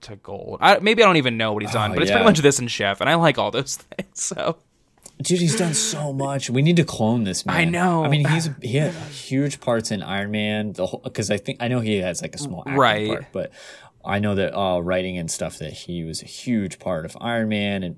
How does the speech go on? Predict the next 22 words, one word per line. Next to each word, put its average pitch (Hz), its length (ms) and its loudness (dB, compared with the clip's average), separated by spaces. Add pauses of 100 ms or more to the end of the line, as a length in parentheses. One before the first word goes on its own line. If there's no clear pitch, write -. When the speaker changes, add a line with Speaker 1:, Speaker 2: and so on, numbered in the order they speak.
(140)
Speaker 2:
I 120 60 -4
mean, 117 280 -2
really 185 220 2
so - 240 0
much 95 240 -2
work 95 240 -2
with, 87 280 -6 (440)
uh, 76 420 -6 (180)
with - 200 -10
Marvel 92 340 -2
in 82 100 -6
general, 82 360 -6
but 82 240 -10
just, 87 340 -8
yeah, 82 220 -8
freeze 107 340 -4
that 87 240 -6
man 82 280 -6
because 82 500 -8 (300)
talent 95 360 -8
is - 80 -6
just - 200 0